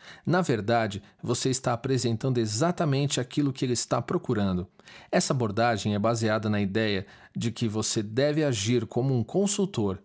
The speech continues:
um guia, ajudando o seu prospecto a chegar no resultado que ele busca. Exercício.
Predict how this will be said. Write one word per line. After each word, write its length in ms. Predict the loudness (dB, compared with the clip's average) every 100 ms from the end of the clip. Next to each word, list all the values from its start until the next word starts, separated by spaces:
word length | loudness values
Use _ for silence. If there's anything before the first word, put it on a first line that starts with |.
| -2
um 180 | 0
guia, 460 | 2 2 2 0 -2 -14 _
ajudando 560 | -4 -2 0 0 0 0
o 40 |
seu 200 | 0 -2
prospecto 580 | -2 -4 -2 -2 -2 -4
a 60 | -2
chegar 360 | -2 0 0
no 120 | 0
resultado 560 | 0 -2 -4 -2 -2 0
que 100 | -2
ele 120 | -2
busca. 520 | -2 -2 -2 -4 -10 -16 _ _ _ _ -20 -20 -14 -2
Exercício. 720 | 2 2 2 0 0 -2 -6